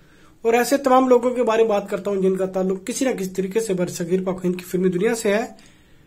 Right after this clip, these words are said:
और ये videos बनाने का मकसद ऐसे लोगों को खराज तहसीन पेश करना है जिन्होंने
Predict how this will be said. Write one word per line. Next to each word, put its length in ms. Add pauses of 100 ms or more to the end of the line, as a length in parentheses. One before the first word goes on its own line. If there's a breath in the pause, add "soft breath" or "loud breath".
(440 soft breath)
और 200
ये 240
videos 320
बनाने 260
का 120
मकसद 340
ऐसे 220
लोगों 240
को 180
खराज 380
तहसीन 340
पेश 140
करना 240
है 100
जिन्होंने 420